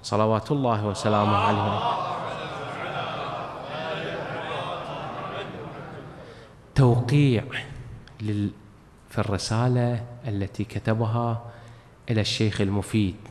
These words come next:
تعبير عجيب. يقول: "ولو أن أشياعنا"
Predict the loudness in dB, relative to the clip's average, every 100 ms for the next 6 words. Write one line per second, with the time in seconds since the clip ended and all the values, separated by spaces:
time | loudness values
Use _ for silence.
0 | -12 -10 -6 0 0 0 -6 -4 0 0
1 | 0 -6 -18 -20 -20 -20 -18 -2 0 4
2 | 6 6 4 2 -2 2 4 6 6 6
3 | 2 -4 -12 -18 -20 -20 -20 -20 -20 -20
4 | -4 2 4 4 4 2 0 2 4 6
5 | 6 4 4 4 4 4 2